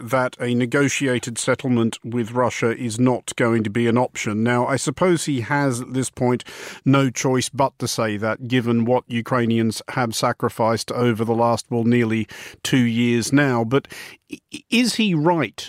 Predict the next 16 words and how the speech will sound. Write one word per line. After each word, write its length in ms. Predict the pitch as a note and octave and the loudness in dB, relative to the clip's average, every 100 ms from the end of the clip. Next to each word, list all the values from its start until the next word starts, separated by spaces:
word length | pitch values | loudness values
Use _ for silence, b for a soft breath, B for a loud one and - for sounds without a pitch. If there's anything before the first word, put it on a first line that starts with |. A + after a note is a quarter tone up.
| G#3 - | -14 0
to, 240 | C#3 C3+ | 4 4
to 220 | - C#3 | 2 -2
stick 280 | B2 - D#3 - | -2 -2 -4 -2
with 220 | C3 A#2 | -2 0
this 260 | C3+ B2+ - - | 0 0 -2 0
idea 580 | C3 B2 B2+ B2+ A2 G#2+ | 0 2 2 2 2 2
of, 360 | A#2+ A2 - - | 2 0 -4 -6
you 120 | C3 | 0
know, 120 | A#2 | 0
basically 720 | G#2+ B2+ A#2+ B2+ - A#2+ A2 B B | 2 0 0 -4 -2 -2 -2 B B
ninety-nine, 680 | C3+ B2+ B2+ B2+ A#2+ B2 A#2+ - | 2 4 4 2 2 4 2 2
nineteen 400 | C3+ C#3 C3 B2+ | 2 2 4 4
ninety-one 540 | B2+ B2 B2 A#2 A#2+ | 4 4 2 2 2
borders 480 | A2+ A#2+ A#2+ A2+ A2 | 2 2 2 0 0
or 160 | A#2 G#2+ | -2 0
bust? 480 | B2+ A#2 - - | 0 0 -2 -10